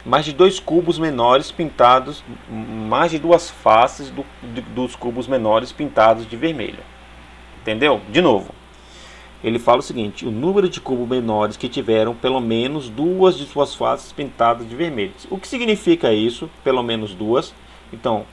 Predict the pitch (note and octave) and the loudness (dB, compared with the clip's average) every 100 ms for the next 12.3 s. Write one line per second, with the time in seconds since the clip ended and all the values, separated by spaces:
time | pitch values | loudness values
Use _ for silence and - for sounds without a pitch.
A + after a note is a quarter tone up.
0 | - - D3 A#2+ - G#3+ A#3 G#3+ - - | -20 -18 -16 -14 0 2 4 2 -2 -4
1 | D3 C3 - - A#2+ C#3 D3+ - - - | -4 0 -2 -2 -6 -2 -2 -4 -8 -20
2 | - - C3 B2 D3 B2 A#2+ - G#3 A#3 | -14 -4 -4 -2 -2 -2 -4 -4 -6 -6
3 | - - - C3+ C#3+ C#3+ A#2+ - A#2+ D3 | -10 -14 -8 -6 -6 -4 -6 -6 -6 -4
4 | D#3+ - C3 C#3+ D#3 - - - - - | -4 -4 -4 -6 -10 -18 -20 -20 -20 -20
5 | - - G3 F#3 E3+ F3+ F#3+ D#3 C#3 D3+ | -20 -2 2 4 4 2 0 -6 -8 -4
6 | A#3+ B3+ - - B2+ G#2+ G2 G#2 - - | 6 6 6 4 6 6 2 -8 -16 -20
7 | - - C#3 D3+ C#3+ D3 A#2 G#2 - - | -20 -8 0 2 2 2 -2 -4 -6 -14
8 | - D#3 G3 A3+ G#3 G3+ - - A3 A3 | -6 -4 -4 -2 -2 -2 -6 -4 -2 -2
9 | - - F3+ D#3+ G3+ A#3 G#3+ G#3 F#3+ C4+ | -2 -4 -2 2 2 0 -2 -6 -4 -2
10 | F3+ F3+ D#3+ A2 D#3 C#3+ D#3+ D#3+ C3+ - | 2 6 6 6 4 2 2 0 0 0
11 | C#3 C3+ D#3 - C#3+ - F3 - C#3+ D3 | -2 0 0 -6 -8 -4 -4 2 6 6
12 | G#2+ - | 4 -4